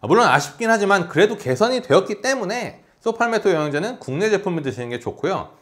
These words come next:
이게 규제를 하다만 느낌인 게 국내에도 소팔메토 의약품이 있거든요. 그 제품은 유럽 약정 기준을 그대로 적용해서 만들어집니다.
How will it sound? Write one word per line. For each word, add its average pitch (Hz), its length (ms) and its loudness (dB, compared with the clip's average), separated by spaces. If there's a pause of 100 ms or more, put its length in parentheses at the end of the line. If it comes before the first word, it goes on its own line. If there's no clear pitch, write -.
(180)
이게 175 380 4
규제를 185 340 4
하다만 220 420 2
느낌인 160 360 -4
게 110 540 -2
국내에도 151 580 -2
소팔메토 165 800 -4
의약품이 156 480 -4
있거든요. 107 400 -10 (440)
그 202 160 0
제품은 180 460 2 (380)
유럽 202 320 6
약정 147 320 -2
기준을 135 380 -8
그대로 196 460 -4
적용해서 131 840 -2
만들어집니다. 92 680 -8